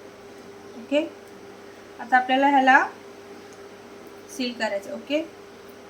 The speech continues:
ही जी कॉर्नर आहे, आता ही एवढी सेलोफोन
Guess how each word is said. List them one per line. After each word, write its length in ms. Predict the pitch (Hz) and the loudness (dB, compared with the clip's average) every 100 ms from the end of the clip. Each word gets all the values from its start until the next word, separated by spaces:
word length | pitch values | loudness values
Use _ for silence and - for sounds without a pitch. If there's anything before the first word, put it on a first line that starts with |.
| - - - - - - - - - - | -20 -20 -20 -20 -20 -20 -20 -20 -20 -16
ही 300 | 226 262 302 247 | 0 2 4 4
जी 120 | 277 294 - | 2 0 0
कॉर्नर 380 | 247 233 240 262 | 0 2 4 4
आहे, 340 | 233 202 190 233 226 - - - - - - - - - - - | 4 2 -4 -6 -10 -18 -20 -20 -20 -20 -20 -20 -20 -20 -20 -10
आता 220 | 233 226 | -10 -2
ही 280 | 262 277 285 | 0 2 2
एवढी 260 | 269 247 277 | 0 0 -2
सेलोफोन 520 | 269 254 240 240 262 | 0 -4 -4 -4 -4